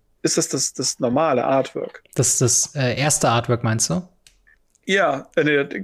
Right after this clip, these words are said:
Speaker 1: genau. Also da-, das, das Artwork ist halt, äh, d-, d-, d-, also das hat mich verwirrt. Weil es ist das, das, dasselbe Artwork.
Speaker 2: <laughs>
Speaker 1: Also ich, ich weiß nicht, ob ihr versteht, was mich daran so verwirrt. So, so, es ist dasselbe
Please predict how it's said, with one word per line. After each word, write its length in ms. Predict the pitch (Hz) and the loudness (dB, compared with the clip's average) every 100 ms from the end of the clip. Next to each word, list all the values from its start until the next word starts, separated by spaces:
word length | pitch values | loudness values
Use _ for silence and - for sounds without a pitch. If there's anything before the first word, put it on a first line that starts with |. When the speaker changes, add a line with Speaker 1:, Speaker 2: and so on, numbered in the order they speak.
| 359 | -8
Speaker 1:
genau. 240 | 214 156 127 | -2 2 2
Also 180 | 135 143 | 2 0
da-, 100 | 165 | 2
das, 220 | 156 - | 0 0
das 200 | 147 - | 0 0
Artwork 500 | 160 180 - 156 151 | 0 0 2 2 2
ist 220 | 160 - | -4 0
halt, 260 | 143 131 - - - _ - | 0 0 -4 -20 -20 _ 0
äh, 160 | 143 - | 0 0
d-, 100 | - - - | -8 -12 -14
d-, 80 | - _ _ - | -16 _ _ -12
d-, 40 | - _ _ - | -12 _ _ -2
also 220 | 135 135 - _ _ - | -2 -2 -6 _ _ -8
das 340 | 147 170 - | -4 -4 -4
hat 160 | 143 - | -6 -4
mich 200 | 117 - | -6 -6
verwirrt. 520 | - 113 135 135 - _ - - | -6 -4 0 -2 -2 _ -20 -10
Weil 120 | - 208 | -6 -4
es 80 | |
ist 140 | 226 - | -4 -4
das, 160 | 180 - _ - | -6 -8 _ -4
das, 280 | - - | -4 -4
dasselbe 640 | - 127 - - 185 175 - | -6 -6 -6 -4 -2 -2 -4
Artwork. 420 | 165 220 - 123 - - | -6 -10 -8 -2 0 0
Speaker 2:
<laughs> 100 | 185 - 190 - - _ - - 147 | 0 -2 -6 -8 -20 _ -20 -10 -2
Speaker 1:
Also 160 | 151 151 - - _ _ _ | 0 -2 -10 -20 _ _ _
ich, 180 | 175 - | -6 -4
ich 240 | 156 180 170 | -6 -4 -2
weiß 220 | 180 175 | -2 -2
nicht, 80 | 165 | -2
ob 80 | |
ihr 80 | 143 | -2
versteht, 420 | - - 202 196 | -4 -2 -2 -2
was 140 | 165 - | -4 -6
mich 100 | 147 | -8
daran 160 | 135 | -8
so 80 | 135 | -6
verwirrt. 320 | 135 139 196 | -4 -2 -2
So, 180 | - 127 | 0 -2
so, 300 | 131 127 123 _ _ _ _ _ _ _ _ | 0 0 -2 _ _ _ _ _ _ _ _
es 140 | 147 233 | -8 -6
ist 260 | - - - | -6 -8 -8
dasselbe 560 | 135 175 247 226 - | -2 0 2 2 0